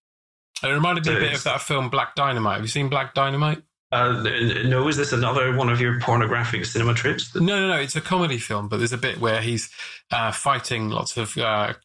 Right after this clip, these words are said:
Speaker 1: karate men at the beginning, and his phone rings, and he picks it up, and he says, "I told you to never interrupt my kung fu."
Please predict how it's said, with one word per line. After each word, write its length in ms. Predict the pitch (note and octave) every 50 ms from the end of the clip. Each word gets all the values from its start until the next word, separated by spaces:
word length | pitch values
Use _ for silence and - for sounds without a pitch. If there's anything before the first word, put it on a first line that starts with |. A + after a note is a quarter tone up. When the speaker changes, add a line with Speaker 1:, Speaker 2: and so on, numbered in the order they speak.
| _ _ _ _ -
Speaker 1:
karate 400 | - C3 B2+ B2+ B2 - - A2+
men 160 | A2 A2 G#2
at 60 | G2 -
the 60 | G#2+
beginning, 340 | A2 G#2+ A#2 G#2+ G#2 G2 G2+
and 60 | G#2
his 100 | G#2 -
phone 260 | - B2+ A#2+ A2+ G#2+
rings, 260 | G2+ G2 F#2+ F#2+ F#2+ -
and 60 | G#2
he 60 | G2+
picks 200 | - A#2+ - -
it 20 | A2+ -
up, 80 | -
and 60 | -
he 60 | A2+ -
says, 160 | - F#2+ A2+
"I 80 | -
told 260 | - - E3 E3 C#3+ C#3
you 80 | C#3
to 100 | - C#3+
never 240 | C3+ D#3+ D#3 C#3+ D#3
interrupt 440 | C#3+ C3 - - C3+ B2 - - -
my 120 | C3 C3 B2+
kung 260 | - C#3 C3 B2+ A#2+
fu." 320 | - - B2+ A#2 A2 G#2